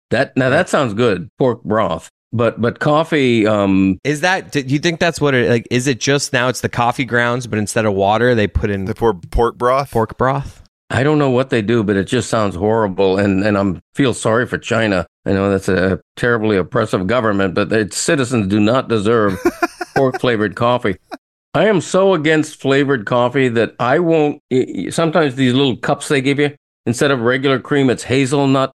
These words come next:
Speaker 1: cream for some reason. I won't even use that. Like, that's how much I hate flavored coffee of any kind. A hundred percent, no exceptions.
Speaker 2: You just made me, for some reason, that coffee brought me back to New York, and I just, like, thought of something else. We have to take a break, but after my little story.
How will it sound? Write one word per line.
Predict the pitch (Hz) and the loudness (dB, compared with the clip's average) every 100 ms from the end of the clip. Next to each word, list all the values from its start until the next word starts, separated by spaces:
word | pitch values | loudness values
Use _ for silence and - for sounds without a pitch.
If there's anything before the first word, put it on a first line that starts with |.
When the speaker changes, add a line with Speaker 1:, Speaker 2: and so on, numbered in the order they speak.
| - | -8
Speaker 1:
cream | - 131 135 | -2 2 2
for | 135 123 | 0 -2
some | - 123 | 0 0
reason. | 123 120 131 131 _ _ | 2 0 -2 -4 _ _
I | - 139 | -2 0
won't | 180 175 | 2 2
even | 147 131 | 2 2
use | 120 127 98 | 2 2 0
that. | 110 120 110 - _ - | 0 0 -2 -6 _ -4
Like, | 104 | -2
that's | 131 135 - | 0 -2 0
how | 135 | 0
much | 113 113 117 | 0 0 0
I | 107 | -2
hate | 90 120 104 _ _ | 0 -2 -2 _ _
flavored | - 117 101 92 | -2 0 0 -2
coffee | 113 104 98 | -2 0 0
of | 92 | 0
any | 98 98 | 2 0
kind. | 87 95 85 - _ _ - | -2 -4 -6 -10 _ _ -8
A | 90 | -4
hundred | 135 131 | -2 -2
percent, | 120 - 113 104 - - | -4 -2 -2 -2 -8 -2
no | 107 104 | 0 0
exceptions. | 95 - 95 - - - | -2 -2 -4 -4 -12 -8
Speaker 2:
You | 127 | -6
just | 135 185 185 | -4 -4 -2
made | 185 | -2
me, | 180 | -2
for | 156 139 | -2 -4
some | 151 147 | -2 -2
reason, | 143 139 143 127 | -2 -2 -4 -4
that | 110 113 | -4 -4
coffee | - 117 123 147 143 | -2 -2 0 0 0
brought | 120 117 | 0 0
me | 120 | 0
back | 110 113 - | 0 -2 -2
to | 117 | -2
New | 101 | 0
York, | 95 107 135 - | 2 0 -2 -6
and | 104 | -4
I | 101 | -2
just, | 101 110 | -2 -2
like, | 110 98 | -2 -2
thought | 104 107 | 0 0
of | 95 | -2
something | 117 110 104 101 | -4 -4 -4 -4
else. | 101 117 - | -4 -4 -4
We | 135 | -4
have | 139 | -4
to | |
take | 143 113 | -4 -2
a | |
break, | 90 101 85 - | 0 -2 -2 -4
but | 95 | -2
after | 101 - | -2 -4
my | 95 90 | -4 -4
little | 90 92 90 | -4 -6 -6
story. | - 95 90 | -6 -4 -4